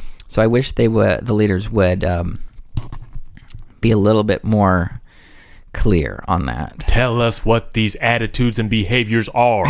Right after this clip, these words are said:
Speaker 1: <laughs> Yes.
Speaker 2: Tell 'em what they
Speaker 1: Um,
Speaker 2: look like.
Speaker 1: that, and that's the work that, that unfortunately or fortunately, President Nelson commissioned us to do.
Speaker 2: So here we are.
Speaker 1: So here
Speaker 2: Again.
Speaker 1: we are, yes.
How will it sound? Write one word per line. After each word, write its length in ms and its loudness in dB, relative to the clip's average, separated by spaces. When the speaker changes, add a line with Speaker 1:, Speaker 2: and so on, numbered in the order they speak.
Speaker 1:
<laughs> 100 -4
Yes. 420 0
Speaker 2:
Tell 260 4
'em 100 0
what 140 2
they 80 0
Speaker 1:
Um, 140 0
Speaker 2:
look 180 -2
like. 460 0
Speaker 1:
that, 240 2
and 120 0
that's 160 0
the 100 0
work 200 2
that, 180 -2
that 220 2
unfortunately 720 -2
or 220 4
fortunately, 880 0
President 340 2
Nelson 580 2
commissioned 460 2
us 180 -2
to 140 -6
do. 120 -6
Speaker 2:
So 260 0
here 180 2
we 180 0
are. 380 0
Speaker 1:
So 180 -8
here 120 2
Speaker 2:
Again. 140 4
Speaker 1:
we 140 4
are, 240 -2
yes. 420 -8